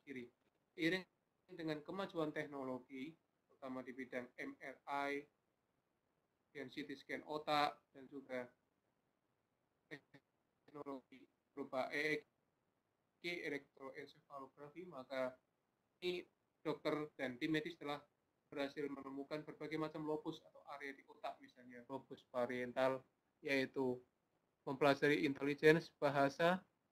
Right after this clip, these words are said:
kemudian membaca serta sensasi. Lopus frontal tentang perilaku,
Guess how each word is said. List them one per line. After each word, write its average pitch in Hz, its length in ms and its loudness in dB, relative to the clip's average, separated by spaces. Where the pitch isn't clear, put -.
kemudian 135 1040 4
membaca 147 560 10
serta 143 240 0
sensasi. 151 640 4
Lopus 160 360 6
frontal 180 520 8
tentang 139 240 -2
perilaku, 170 680 6